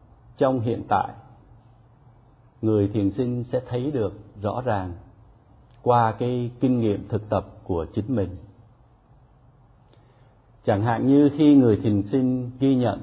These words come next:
cái sự phồng xẹp, người thiền sinh thấy rõ ràng trong cái sự phồng xẹp có cái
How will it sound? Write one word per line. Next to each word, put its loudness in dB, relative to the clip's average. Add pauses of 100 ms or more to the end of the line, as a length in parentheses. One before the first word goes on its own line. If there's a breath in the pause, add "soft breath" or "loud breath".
cái 0
sự -2
phồng -2
xẹp, -4 (1300)
người 0
thiền 0
sinh 2
thấy -2
rõ -2
ràng -2 (1300)
trong 4
cái -2
sự -2
phồng -4
xẹp -4 (680)
có 4
cái -2